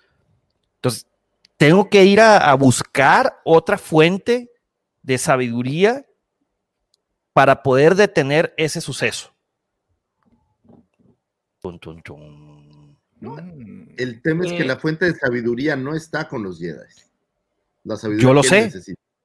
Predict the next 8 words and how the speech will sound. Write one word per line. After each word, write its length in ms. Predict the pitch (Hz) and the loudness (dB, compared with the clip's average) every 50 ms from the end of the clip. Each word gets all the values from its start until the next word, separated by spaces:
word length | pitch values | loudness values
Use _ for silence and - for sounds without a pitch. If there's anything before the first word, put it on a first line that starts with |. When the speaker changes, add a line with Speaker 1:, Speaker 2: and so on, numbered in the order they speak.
| _ _ | _ _
Speaker 1:
Iban 280 | - 170 170 214 240 | -2 4 4 4 4
a 40 | 262 | 4
aplicar 340 | 220 - 147 135 - 170 170 | 0 -4 -6 -4 -2 -2 0
la 200 | 190 208 190 165 | 2 2 2 2
Rebaniña. 720 | 147 147 139 131 123 117 131 180 240 269 202 - - _ _ _ _ _ _ _ _ _ _ _ _ _ _ _ _ _ _ _ _ _ | 2 0 -2 -4 -4 -4 -4 -10 -12 -10 -12 -12 -14 _ _ _ _ _ _ _ _ _ _ _ _ _ _ _ _ _ _ _ _ _
Que, 260 | - 143 127 _ _ _ _ _ | -10 -10 -10 _ _ _ _ _
que 180 | - 131 123 117 | -8 -6 -6 -4
Revan, 380 | 113 139 147 156 160 175 175 | -2 0 0 2 2 0 -2